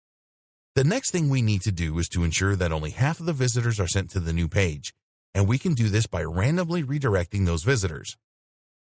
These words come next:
What this does is to choose a random number between one and two,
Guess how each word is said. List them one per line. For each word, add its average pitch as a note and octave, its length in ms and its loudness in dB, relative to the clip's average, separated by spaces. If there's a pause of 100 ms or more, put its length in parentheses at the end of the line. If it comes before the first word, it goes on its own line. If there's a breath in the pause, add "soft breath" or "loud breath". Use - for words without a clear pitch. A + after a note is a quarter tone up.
(400)
What A#2+ 260 2
this G#3 200 -2
does F2 460 0
is F#2 160 -2
to F2 140 -6
choose A#2 320 2
a F2+ 60 2
random C#3 400 2
number G#2 240 2
between E2+ 400 -2
one F2+ 220 4
and C#3+ 140 2
two, E2 320 0